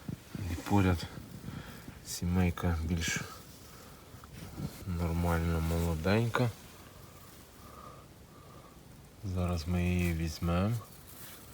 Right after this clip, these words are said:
З собою. А ось грибочки, які почали спороносити, я вам брати не рекомендую.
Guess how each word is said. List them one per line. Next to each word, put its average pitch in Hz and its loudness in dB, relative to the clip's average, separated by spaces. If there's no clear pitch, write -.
З - -4
собою. 117 8
А 95 8
ось 95 10
грибочки, 95 8
які 90 6
почали 90 6
спороносити, 92 6
я 87 4
вам 90 6
брати 90 4
не 82 6
рекомендую. 80 2